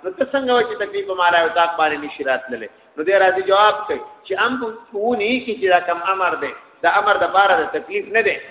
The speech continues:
د امر د پاره د تعجیز دی. نو ځکه دا خبره دی مقام کې چې یو امر برای تعجیز وي، یو امر برای تکلیف وي. امر برای تکلیف دی ته چې سړی په یو شي باندې مکلف کول غواړي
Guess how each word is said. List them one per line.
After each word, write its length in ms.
د 40
امر 240
د 180
پاره 280
د 100
تعجیز 380
دی. 120
نو 80
ځکه 320
دا 140
خبره 300
دی 120
مقام 380
کې 100
چې 80
یو 160
امر 260
برای 340
تعجیز 460
وي، 240
یو 120
امر 280
برای 300
تکلیف 500
وي. 60
امر 220
برای 280
تکلیف 400
دی 100
ته 180
چې 260
سړی 220
په 40
یو 120
شي 120
باندې 260
مکلف 420
کول 200
غواړي 360